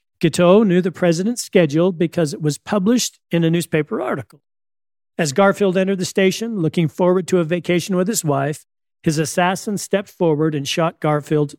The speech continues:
twice from behind. It would take weeks for Garfield to die,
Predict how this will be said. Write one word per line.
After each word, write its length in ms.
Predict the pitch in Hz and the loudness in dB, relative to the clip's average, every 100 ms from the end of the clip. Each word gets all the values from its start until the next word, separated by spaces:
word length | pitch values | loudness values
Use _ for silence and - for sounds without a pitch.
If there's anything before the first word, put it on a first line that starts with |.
| - | -8
twice 560 | 185 190 120 123 - - | -2 -2 -4 -10 -14 -18
from 220 | _ 147 127 | _ -4 -2
behind. 460 | 131 135 117 104 _ _ _ _ _ _ _ _ - | -2 -4 -4 -8 _ _ _ _ _ _ _ _ -4
It 100 | 151 | -2
would 140 | 151 | -2
take 300 | 156 160 - | -2 -4 -4
weeks 640 | 160 196 214 135 - - | -4 0 0 0 -6 -12
for 160 | - 139 | -6 -2
Garfield 560 | 151 160 147 165 147 | 0 -2 -2 -2 -2
to 80 | 143 | -4
die, 540 | 139 220 180 127 131 | -2 -2 -2 -4 -10